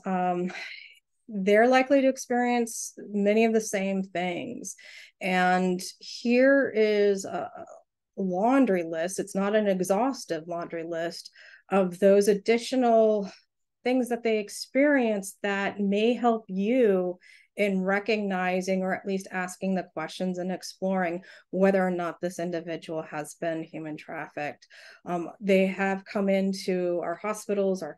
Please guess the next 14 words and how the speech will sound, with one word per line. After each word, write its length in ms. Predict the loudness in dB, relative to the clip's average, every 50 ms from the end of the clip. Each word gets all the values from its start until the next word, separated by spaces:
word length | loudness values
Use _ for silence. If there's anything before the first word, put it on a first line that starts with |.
| -14 -6
clinics, 680 | -4 -2 -2 0 0 -2 -2 -4 -6 -10 -14 -14 -14 -14 -12 -8 -6
um, 380 | -6 -6 -6 -6 -8 -8 -4
with 300 | 0 2 2 2 2 0 -6 _ -18 -12
what 280 | -6 -2 -2 -2 0
we 120 | 2 0 0
believe 400 | 2 0 -2 -2 -2 -4 -4 -6
to 100 | -10 -10
be 160 | -8 -8 -8
a 80 | -10 -10 _ 0
family 360 | 2 4 4 4 4 4 4
member 540 | 2 2 0 0 0 0 0 2 2 0 -2
or 320 | -2 -4 -4 -6 -8 -10
a 100 | -14 -18 -16 -6
friend, 460 | 0 2 2 2 2 2 0 -2 -4